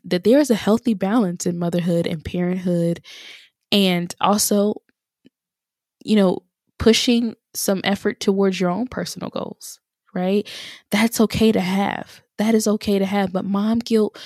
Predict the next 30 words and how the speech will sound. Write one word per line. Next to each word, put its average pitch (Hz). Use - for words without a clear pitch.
will 196
make 196
you 196
feel 185
like, 170
"Absolutely 180
not. 160
I 180
am 165
not 175
supposed 180
to -
be 170
doing 165
anything 180
related 180
to -
my 160
happiness." -
And 180
that 185
is 196
where 175
we 170
have 165
to 170
break 170
that 170
thing 170
down, -